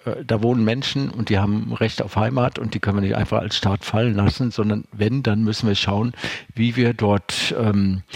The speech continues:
institutionelle Vorkehrungen treffen können, dass dort eine halbwegs gescheite Versorgung noch da ist. Das kann dann eine Zwergschule sein, wo man jahrgangsübergreifenden Unterricht hat, oder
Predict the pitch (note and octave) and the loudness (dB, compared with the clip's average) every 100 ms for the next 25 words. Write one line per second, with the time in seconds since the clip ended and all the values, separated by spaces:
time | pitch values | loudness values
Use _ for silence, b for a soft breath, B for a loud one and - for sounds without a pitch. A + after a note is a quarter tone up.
0 | B B B _ - D3+ - - - - | B B B _ -20 -20 -18 -16 -8 -4
1 | C3+ - A#2+ - C3 A#2 G#2 - - - | -2 -2 -4 -2 0 2 0 0 -4 0
2 | A#2+ G#2 A2 G#2 - B2+ D3+ - A#2+ C3 | 0 0 -2 -2 -2 -2 -2 0 0 0
3 | A2+ - - B2 - A2+ G#2+ A2 - B2+ | 0 -2 -4 -4 -2 0 2 2 0 -4
4 | - A2 - G#2+ A#2 A2+ G2+ G2+ G#2+ B2 | -4 -6 -2 -2 -2 -4 -2 -2 -2 -6
5 | A#2+ - - C3 - C3+ B2+ A#2 - G#2+ | -6 -12 -8 -6 -4 -6 -4 -4 -4 -6
6 | - B2+ A#2 G#2+ G#2 - A2+ G#2 D3 - | -2 0 2 0 -2 -6 -6 -4 -4 -4
7 | - D#3+ C3 C3+ C3 G#2+ G#2+ G#2+ A2 G#2+ | -4 -4 0 0 0 -2 -2 0 0 -2
8 | G2+ - A2+ G2+ A2 A#2+ D#3+ E3 D3 B2+ | -4 -6 -4 0 0 -2 -4 -2 0 -2
9 | A#2+ B2+ B2 - A2+ G#2 | -2 -2 -2 -2 -2 -2